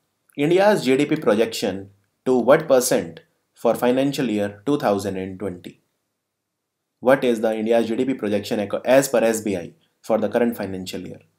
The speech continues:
Who was awarded the I C S I,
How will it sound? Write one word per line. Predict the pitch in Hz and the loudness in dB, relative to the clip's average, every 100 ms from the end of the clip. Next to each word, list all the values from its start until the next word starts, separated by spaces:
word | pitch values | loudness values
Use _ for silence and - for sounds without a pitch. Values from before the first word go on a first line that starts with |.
| _ _ _ _ _ _ _ _ _ _ | _ _ _ _ _ _ _ _ _ _
Who | 214 240 | 0 4
was | 208 160 | 6 8
awarded | 131 131 131 101 98 98 - _ | 8 6 4 2 0 -4 -18 _
the | 101 107 107 107 - _ | -2 2 2 0 -10 _
I | - 143 | 2 2
C | 185 185 135 | 2 2 2
S | 107 | 2
I, | 95 87 | -4 -10